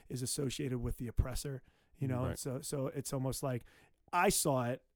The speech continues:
Speaker 1: you know, 'cause this is my lens, in more of a Marxist type way of taking the means of oppression back. And,
Speaker 2: Right.
Speaker 1: you know, ultimately in the end, he does have the rifle.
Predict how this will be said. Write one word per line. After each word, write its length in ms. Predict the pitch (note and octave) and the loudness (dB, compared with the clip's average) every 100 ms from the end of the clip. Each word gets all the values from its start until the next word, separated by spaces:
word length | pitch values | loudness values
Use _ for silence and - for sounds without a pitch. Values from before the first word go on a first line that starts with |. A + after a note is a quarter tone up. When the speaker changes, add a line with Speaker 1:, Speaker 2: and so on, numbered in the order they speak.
| _ - | _ -6
Speaker 1:
you 100 | B2+ | -4
know, 80 | A#2 | -4
'cause 120 | A#2+ | -4
this 120 | A#2+ | -6
is 80 | A2+ | -4
my 180 | B2 C3+ | -2 0
lens, 320 | B2+ A#2+ A#2 - - - | 0 -2 -6 -10 -16 -2
in 100 | C#3 | 2
more 180 | C#3+ | 4
of 80 | C3+ | 4
a 240 | A#2+ A2+ A2 - - | 2 0 -4 -12 -2
Marxist 540 | C#3+ D3 D#3 - D#3 - | 4 4 4 0 -2 0
type 200 | D#3+ D#3+ | 0 2
way 360 | E3+ E3+ F3 - | 2 4 2 -4
of 120 | - | -4
taking 340 | C#3+ C3+ C3+ | -2 0 0
the 60 | B2+ | 0
means 460 | C3 C3+ C3+ - - - _ - - | 2 2 0 -2 -10 -20 _ -12 -4
of 80 | B2+ | 4
oppression 520 | - D3+ C3+ F#3 E3+ - - | 6 6 6 2 0 -6 -6
back. 360 | B2+ D3+ - - - _ - | -2 -2 -4 -10 -14 _ -2
And, 320 | C#3 C3 B2+ | 2 2 2
Speaker 2:
Right. 80 | - - - | 0 -4 0
Speaker 1:
you 120 | C#3 | 4
know, 220 | C3 C3+ - | 6 4 0
ultimately 520 | C#3 - C#3 B2+ B2 | -2 -2 -6 -4 -2
in 100 | A#2+ | 0
the 100 | B2 | 0
end, 160 | A#2+ A#2 | 0 -2
he 80 | D3 | 0
does 280 | C3 G3 C#3+ | 0 0 -2
have 120 | C3+ | -10
the 80 | - | -10
rifle. 380 | - - E3+ | -12 -12 -14